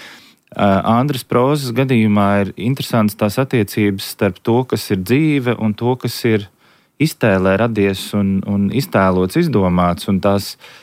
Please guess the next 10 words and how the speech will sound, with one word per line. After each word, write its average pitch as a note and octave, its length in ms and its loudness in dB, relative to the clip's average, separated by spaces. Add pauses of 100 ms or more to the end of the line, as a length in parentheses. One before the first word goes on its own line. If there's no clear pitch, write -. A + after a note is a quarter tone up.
(400)
ā, F#2 160 0 (140)
attiecības A2 680 0
nav B2+ 300 2
tik - 320 -4 (260)
viennozīmīgas, G#2+ 1120 2
un F#2+ 140 -2
tur G2+ 120 0
nevar A#2 240 2
novilkt G2 480 0
tādu, F2+ 340 -2